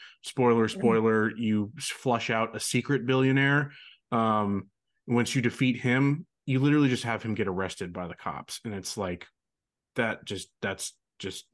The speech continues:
Speaker 1: you know, again, a liberal fantasy of, you know, how, you know,
Speaker 2: Should have been executed.
Speaker 1: it was like, or just of how that would work, you know, ver-, like, the, the system would not just, you know, or li-, like the, the
Speaker 2: Breed
Speaker 1: system would,
Speaker 2: another.
Speaker 1: would,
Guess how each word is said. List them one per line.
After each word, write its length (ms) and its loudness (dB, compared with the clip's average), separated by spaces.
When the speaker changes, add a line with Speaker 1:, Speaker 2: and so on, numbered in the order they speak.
Speaker 1:
you 120 -14
know, 200 -10
again, 400 -6
a 80 0
liberal 380 2
fantasy 760 0
of, 480 0
you 100 2
know, 280 2
how, 560 0
you 100 -4
know, 160 -2
Speaker 2:
Should 160 0
have 140 0
been 120 2
executed. 840 -2
Speaker 1:
it 60 2
was 160 2
like, 140 2
or 160 4
just 220 0
of 100 -6
how 220 2
that 200 0
would 80 0
work, 320 0
you 80 2
know, 260 -2
ver-, 300 0
like, 420 0
the, 440 2
the 120 -2
system 600 2
would 120 2
not 240 2
just, 300 -8
you 160 -2
know, 360 -2
or 220 -8
li-, 180 0
like 220 2
the, 100 0
the 60 -12
Speaker 2:
Breed 200 2
Speaker 1:
system 260 4
would, 140 6
Speaker 2:
another. 260 2
Speaker 1:
would, 160 -8